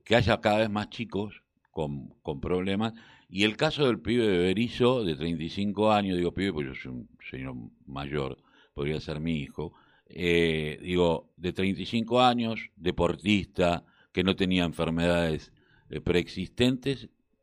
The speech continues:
se termina muriendo. ¿Esto tira por debajo todo lo que veníamos? ¿Seguimos aprendiendo o las cepas que, o las nuevas variaciones del covid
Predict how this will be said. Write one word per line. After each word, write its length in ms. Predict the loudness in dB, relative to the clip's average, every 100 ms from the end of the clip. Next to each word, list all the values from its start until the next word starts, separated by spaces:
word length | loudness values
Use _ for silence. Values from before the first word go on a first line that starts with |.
| -6
se 160 | -2
termina 320 | -2 0 -2 -2
muriendo. 480 | -4 -8 -10 -12 -16 -20 _
¿Esto 260 | 0 4 4
tira 380 | 4 2 6 6
por 260 | 6 2 4
debajo 360 | 2 0 -2
todo 240 | 6 8 8
lo 100 | 4
que 100 | 2
veníamos? 480 | 2 0 -2 -4 -6 -4
¿Seguimos 420 | 0 2 0 -2
aprendiendo 880 | -2 0 0 0 0 -2 -2 -2 -6 -20 -20 -16
o 160 | 2 4
las 160 | 4 2
cepas 420 | -2 0 -4 -4
que, 280 | -6 -6 -4
o 200 | -4 -6
las 160 | -4
nuevas 280 | 2 4 4
variaciones 600 | 2 -2 -4 -4 -4 -4
del 160 | -4 -4
covid 320 | -2 -2